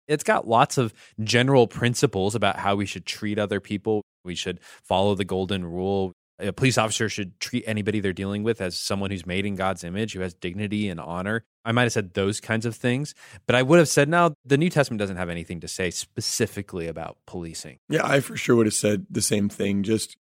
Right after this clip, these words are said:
Speaker 2: be a person of integrity. But then we came across a book called Reading While Black by Esau McCaulley. This is a hot new book out. Lots of people are reading it. If you haven't read it yet, first you should repent.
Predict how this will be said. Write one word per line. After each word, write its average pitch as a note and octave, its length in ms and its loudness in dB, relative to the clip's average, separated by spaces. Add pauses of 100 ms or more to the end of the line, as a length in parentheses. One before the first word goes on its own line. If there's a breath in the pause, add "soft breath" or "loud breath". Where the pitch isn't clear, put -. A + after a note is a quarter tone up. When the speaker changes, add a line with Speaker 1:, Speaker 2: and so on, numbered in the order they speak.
(120)
Speaker 2:
be A#2 120 4
a A2 60 6
person G#2 340 0
of F#2+ 80 0
integrity. G2+ 580 -4 (300)
But C3 140 4
then F3+ 120 10
we G3+ 140 8
came D3 240 4
across B2 340 4
a G#2+ 60 2
book G#2+ 500 4 (120)
called A#2 220 4
Reading B2+ 400 4
While A2+ 300 6
Black G2 560 -2
by G2 120 0
Esau G#2+ 480 0
McCaulley. F#2+ 680 -2 (360 soft breath)
This B2+ 100 0
is A#2 40 4
a A2+ 100 6
hot - 300 0
new A2 160 2
book G#2+ 320 2
out. A2 340 4
Lots G#2+ 240 2
of - 60 -16
people A2 180 0
are G#2+ 80 4
reading G#2+ 360 4
it. G#2+ 180 2
If - 300 -6
you A#2+ 140 4
haven't G#2+ 360 4
read A#2+ 180 8
it C3+ 60 2
yet, C3 320 4 (340 soft breath)
first B2 340 2
you B2 100 6
should A#2 160 2
repent. A2+ 580 2